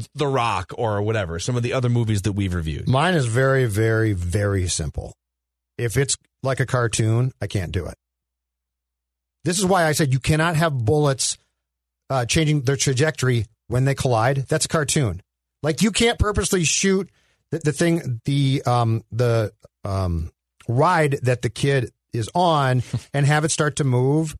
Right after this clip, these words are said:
Speaker 2: and have me be like, "Oh, cool idea." You couldn't do that, okay? So
Speaker 1: So
Speaker 2: my
Speaker 1: we shouldn't do, like, a Jim Carrey movie with you, The
Speaker 2: so my
Speaker 1: Mask or something.
Speaker 2: so, so mine is, if it's cartoonish,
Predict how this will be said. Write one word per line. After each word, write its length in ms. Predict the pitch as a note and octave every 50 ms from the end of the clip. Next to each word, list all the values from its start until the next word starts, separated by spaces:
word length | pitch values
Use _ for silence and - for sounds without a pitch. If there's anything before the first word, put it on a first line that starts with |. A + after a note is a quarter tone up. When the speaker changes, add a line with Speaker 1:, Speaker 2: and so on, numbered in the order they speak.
| _
Speaker 2:
and 100 | C3 C3 B2+
have 260 | B2 D3 D3+ D3+ C3+
me 140 | C#3+ D#3 D#3
be 140 | C3 D3 C#3+
like, 240 | C#3 C3 B2+ - - -
"Oh, 280 | A#3 D4 D4+ A#3 D#3+ -
cool 280 | - - G3+ G#3 G#3 G#3
idea." 440 | G3 G3 E3 F#3+ G3 E3+ A#2+ F2+ - - - - - - _
You 120 | D3+ D#3+ D3+
couldn't 320 | - A#3 A3+ G3+ G3+ F3+
do 200 | E3+ F#3+ G3+ G3
that, 180 | D#3+ A2+ F#2+ A2
okay? 360 | A2 - D3 C3+ D3+ F3 F3 - _ - - - _
So 320 | - - F3 F3 E3 D#3+ D#3
Speaker 1:
So 60 | D3+
Speaker 2:
my 200 | D#3 D#3+ F3+ G#3
Speaker 1:
we 60 | A3+
shouldn't 280 | - F3+ F3+ E3 D3 D3+
do, 100 | E3 D3
like, 220 | C#3+ C#3 C3 C3+
a 60 | C3+
Jim 280 | A#2 G2+ C3 C3 C3 A#2+
Carrey 300 | B2+ A#2+ A2+ A2 G#2+ G2+
movie 240 | G2 F#2+ F#2 F#2 F2+
with 140 | F2 F2
you, 180 | E2+ E2+ F2 F2+
The 80 | F#2 G#2+
Speaker 2:
so 100 | F#3 F3+
my 80 | F3 F3
Speaker 1:
Mask 280 | F#3 G#3 C#3+ - -
or 60 | G2 -
something. 200 | - F#2+ F#2 - -
Speaker 2:
so, 180 | F3+ F#3 - D3
so 220 | - - F#3+ F3+
mine 380 | F3 F3 F3 F#3 G#3 A#3 A3+ G#3+
is, 520 | G3+ G3 F#3+ F#3 F#3 F3+ F3 D3+ - - -
if 220 | - D#3 - - D#3+
it's 160 | D#3 - -
cartoonish, 720 | - - C#3 C3 - - E3+ F3 F3+ F#3 F#3+ E3+ - -